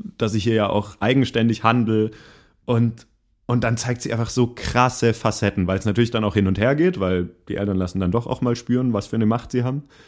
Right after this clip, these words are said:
Und Ivan ist vielleicht auch nicht der mutigste Mensch der Welt. Und sie spielt einfach alles ab. Und sie ist im einen Moment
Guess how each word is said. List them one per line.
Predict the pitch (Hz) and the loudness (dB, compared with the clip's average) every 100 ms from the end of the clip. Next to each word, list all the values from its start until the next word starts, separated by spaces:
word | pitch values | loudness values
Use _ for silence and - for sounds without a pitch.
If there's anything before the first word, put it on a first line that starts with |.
| - - | -18 -4
Und | 98 | -2
Ivan | 113 101 104 | 2 2 2
ist | 104 | 0
vielleicht | - 95 87 | 0 -4 0
auch | 120 | -2
nicht | 120 | -2
der | 104 110 117 117 _ _ - | -4 -2 -4 -8 _ _ -2
mutigste | 123 139 - - | 0 0 -4 0
Mensch | 123 131 - | 0 0 -2
der | 123 | -2
Welt. | 131 147 - - - - _ _ | -2 -2 -6 -20 -20 -20 _ _
Und | - 107 104 - | 2 2 2 -2
sie | 104 120 | 2 2
spielt | - 101 | 2 0
einfach | 98 87 | 0 -2
alles | 87 85 | -2 -2
ab. | 87 - | -4 -6
Und | - 95 | -2 0
sie | |
ist | 107 | 0
im | 113 | 0
einen | 120 123 | 2 2
Moment | 120 117 113 - | 4 4 0 -2